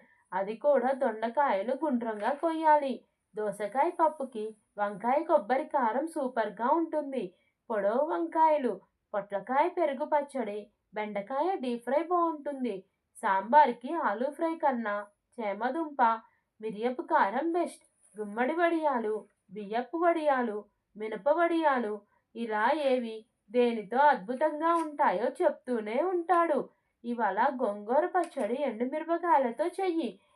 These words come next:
మిరపకాయలతో పాటు ధనియాలు, జీలకర్ర వేయించు. రోజు భోజనం టైంలో ఇదో చర్చ తనకి. మొదట్లో ఇష్టంగా అనిపించినా రాను రాను చిరాకు మొదలైంది నాకు.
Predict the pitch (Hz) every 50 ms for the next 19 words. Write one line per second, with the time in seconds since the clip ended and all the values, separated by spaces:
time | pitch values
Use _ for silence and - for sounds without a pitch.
0 | _ _ - 233 220 214 180 - 240 240 302 311 320 330 330 330 330 359 339 330
1 | 330 320 302 262 240 - 226 220 208 - _ _ - - 220 220 226 247 285 294
2 | 262 220 226 277 285 254 285 285 262 254 247 233 208 202 208 254 320 339 359 339
3 | 330 320 320 320 302 294 320 277 208 - _ _ _ _ _ _ - 196 214 214
4 | 214 214 208 180 233 277 302 285 277 226 196 196 202 214 226 262 294 320 330 330
5 | 311 285 277 254 240 202 196 196 196 196 _ _ _ _ - - 233 233 208 226
6 | 220 208 - 208 185 170 - - 277 269 262 330 320 311 311 - - 247 196 -
7 | _ _ _ _ _ _ - 202 202 190 214 233 233 - 285 311 339 330 277 -
8 | - - 226 214 220 226 247 294 320 339 320 320 - 320 311 294 285 - 285 247
9 | 226 214 214 208 214 - _ _ - - 190 208 214 202 196 196 226 269 311 320
10 | 285 240 233 269 277 - - 269 226 208 175 175 - - 294 320 330 302 262 -
11 | 277 220 196 202 214 254 311 359 359 339 302 - 285 262